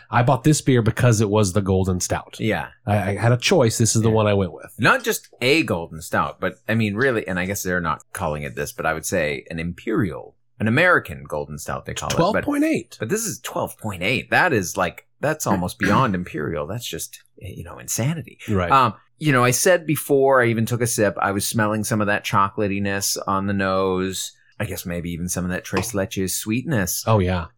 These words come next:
Speaker 2: And I'm definitely getting it in the flavor. Uh, it's a, it's got a nice, robust mouthfeel to it.
Speaker 1: It does.
Speaker 2: We haven't trotted that term out in a while, but it's,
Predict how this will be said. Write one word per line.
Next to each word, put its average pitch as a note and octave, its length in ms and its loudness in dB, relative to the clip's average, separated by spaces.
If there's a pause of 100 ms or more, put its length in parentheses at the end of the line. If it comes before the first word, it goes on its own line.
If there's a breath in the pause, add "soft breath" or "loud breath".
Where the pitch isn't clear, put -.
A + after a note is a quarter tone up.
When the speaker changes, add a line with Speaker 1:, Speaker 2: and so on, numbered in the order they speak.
Speaker 2:
And B2+ 460 2
I'm A#2 100 2
definitely D3 360 0
getting D#3 240 -2
it D#3 100 -2
in D#3 80 -4
the B2+ 80 2
flavor. B2 840 2
Uh, G2 460 0
it's A2+ 220 -2
a, G2 180 0 (100)
it's - 280 -6
got A2+ 180 2
a A2+ 80 2
nice, A2 640 -2
robust G#2+ 920 0
mouthfeel A2 1080 0
to A2 260 2
it. A#2+ 120 4
Speaker 1:
It G2+ 60 -4
does. G#2 140 2
Speaker 2:
We G#2+ 80 2
haven't G#2+ 280 -6
trotted G#2 360 0
that G#2+ 320 0
term G#2+ 240 -2
out G2+ 180 0
in G#2 60 -4
a G2+ 60 0
while, G2+ 340 2
but G#2+ 140 -2
it's, - 200 -8